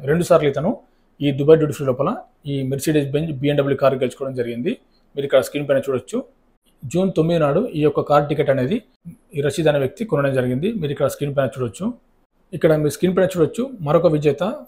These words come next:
కార్ గెలుచుకున్నాడు. So, మోరీ అనే వ్యక్తి, ఇతను బిజినెస్ మ్యాన్, Japan దేశానికి చెందినవాడు. So, ఇతను, ఆ, దుబాయ్ డ్యూటీ ఫ్రీ లోపల ఉన్న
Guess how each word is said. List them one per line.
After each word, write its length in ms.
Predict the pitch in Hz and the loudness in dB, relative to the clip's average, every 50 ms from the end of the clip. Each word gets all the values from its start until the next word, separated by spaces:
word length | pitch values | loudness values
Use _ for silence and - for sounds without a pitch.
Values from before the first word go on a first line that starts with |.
| _ _ _ - | _ _ _ 0
కార్ 160 | 151 147 160 | 2 2 4
గెలుచుకున్నాడు. 600 | 156 156 151 147 - - 160 139 131 135 165 208 226 - 170 | 4 4 2 0 -2 -6 -2 0 0 2 2 0 -2 0 0
So, 80 | 160 | 0
మోరీ 340 | 151 143 147 165 180 202 190 | 0 2 4 6 6 8 6
అనే 100 | 170 160 | 6 4
వ్యక్తి, 420 | 151 143 139 - - - 233 - - _ _ _ _ _ _ | 4 0 0 -2 -4 -6 -6 -6 -6 _ _ _ _ _ _
ఇతను 200 | 156 151 190 202 | 2 4 4 4
బిజినెస్ 420 | 190 143 139 143 156 175 165 123 139 | 4 2 0 0 0 0 0 0 -2
మ్యాన్, 220 | 147 156 175 233 240 - _ - 160 | -4 -2 -2 -4 -4 -8 _ -12 -2
Japan 400 | 131 185 185 196 190 190 170 139 | 0 2 4 4 4 2 2 2
దేశానికి 400 | 156 151 - 160 156 - - 143 | 0 0 0 -2 -4 -4 -4 -4
చెందినవాడు. 520 | 143 139 135 131 127 123 123 165 240 - - _ _ _ _ _ _ _ - - | -2 0 0 0 0 0 0 0 -2 -2 -6 _ _ _ _ _ _ _ -4 2
So, 100 | 185 185 | 2 4
ఇతను, 340 | 165 160 180 165 190 262 320 - - _ _ _ _ _ _ - | 4 4 4 2 2 0 -4 -6 -10 _ _ _ _ _ _ -6
ఆ, 200 | 143 135 131 127 | -4 -2 0 0
దుబాయ్ 300 | 123 123 135 151 180 190 | -2 -2 0 2 2 4
డ్యూటీ 140 | 165 170 160 | 4 2 0
ఫ్రీ 160 | - - 156 | -2 -2 0
లోపల 220 | 147 143 139 147 135 | 0 2 2 2 2
ఉన్న 300 | 135 135 131 151 208 | 2 2 0 -4 -6